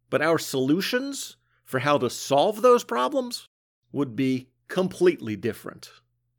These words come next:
I'm positive of that. However, and this is what's changed since comics like this came out thirty years ago,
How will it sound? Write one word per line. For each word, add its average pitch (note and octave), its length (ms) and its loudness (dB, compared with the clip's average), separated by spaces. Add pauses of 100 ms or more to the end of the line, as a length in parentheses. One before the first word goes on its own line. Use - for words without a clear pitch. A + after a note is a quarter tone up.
I'm A#2+ 140 -8
positive G#2+ 640 -6
of - 160 -20
that. - 320 -20 (1500)
However, - 640 -2 (320)
and F#3 240 0
this A2 200 -2
is C3 120 -6
what's C3 300 -6
changed D3 720 -6
since - 680 -6 (280)
comics A#2+ 480 -8
like C3 180 -4
this C#3 240 -6
came C#3 240 -8
out C3+ 220 -4
thirty D3 320 -4
years A3 240 -8
ago, - 260 -16